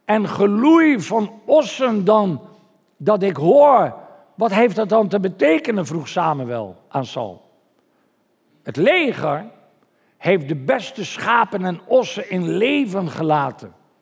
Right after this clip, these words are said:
gaf Saul toe. Luister goed, hè. "Maar,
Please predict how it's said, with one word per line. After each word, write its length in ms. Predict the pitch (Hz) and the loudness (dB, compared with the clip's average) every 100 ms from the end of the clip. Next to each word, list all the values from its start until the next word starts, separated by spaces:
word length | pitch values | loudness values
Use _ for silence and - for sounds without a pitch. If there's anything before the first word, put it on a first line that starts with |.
| _ | _
gaf 240 | _ - 123 | _ -16 -14
Saul 300 | - 139 113 | -8 -8 -8
toe. 200 | - 117 85 _ _ _ _ _ _ _ _ _ _ _ _ _ _ _ _ _ _ _ _ - | -12 -12 -14 _ _ _ _ _ _ _ _ _ _ _ _ _ _ _ _ _ _ _ _ -12
Luister 320 | 170 196 - | -10 -8 -10
goed, 200 | 180 160 | -10 -8
hè. 160 | 147 - _ _ _ _ _ _ _ _ - - | -10 -12 _ _ _ _ _ _ _ _ -20 -10
"Maar, 540 | 175 185 170 185 233 | -2 0 2 2 0